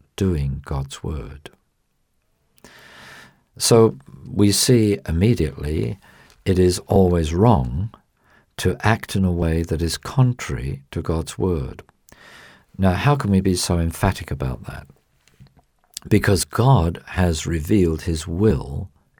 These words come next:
in his word. How do we know what the will of God is?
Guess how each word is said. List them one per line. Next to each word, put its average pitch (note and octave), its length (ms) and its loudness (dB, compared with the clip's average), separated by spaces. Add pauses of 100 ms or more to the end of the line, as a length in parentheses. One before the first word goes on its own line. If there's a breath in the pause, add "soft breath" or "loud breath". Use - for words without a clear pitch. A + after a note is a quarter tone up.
in F2 180 0
his E2 200 -4
word. E2+ 500 -4 (1120 soft breath)
How G#2 200 2
do F#2+ 60 2
we F#2+ 120 4
know F2+ 200 2
what E2+ 260 -4
the E2+ 100 -2
will E2 440 2
of E2 140 -2
God E2 240 -2
is? C#2+ 340 -4